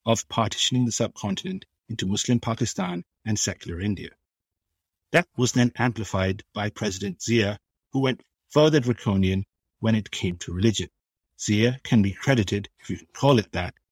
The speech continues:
as the person who turned Pakistan into a global center of political Islam.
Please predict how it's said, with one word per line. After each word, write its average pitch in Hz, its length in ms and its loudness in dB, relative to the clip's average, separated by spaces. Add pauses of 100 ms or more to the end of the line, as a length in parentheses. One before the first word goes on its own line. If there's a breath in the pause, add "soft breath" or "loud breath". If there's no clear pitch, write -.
(180)
as 107 140 -2
the 104 80 -6
person 147 560 -2
who 120 80 -4
turned 117 440 0
Pakistan 98 600 -6 (260)
into 110 320 -2
a 104 80 0
global 131 540 2
center - 500 -2
of 95 160 -8
political 95 560 -6
Islam. 160 320 -2